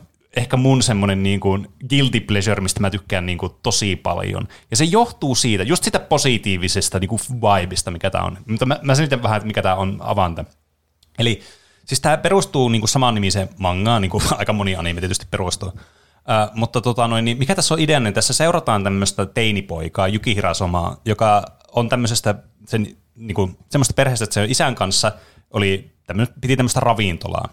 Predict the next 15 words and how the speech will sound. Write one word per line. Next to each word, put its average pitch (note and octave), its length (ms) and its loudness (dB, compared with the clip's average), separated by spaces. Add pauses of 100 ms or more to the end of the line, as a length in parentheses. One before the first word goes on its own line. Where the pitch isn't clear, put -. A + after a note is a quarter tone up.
(280)
Ja G2+ 60 -2
sit - 160 -2
tää A2+ 320 2
isä B2 260 2
lähtee F2+ 300 -2
jonnekin G2+ 480 0
ja F#2+ 40 0
sitten G2 320 -2
lähettää F#2+ 360 0
tää F#2 120 2
isä G2 260 0
sen F#2 280 -6 (340)
tämmösen F#2 300 0
kouluun E2+ 500 0
sitten. F2+ 360 -10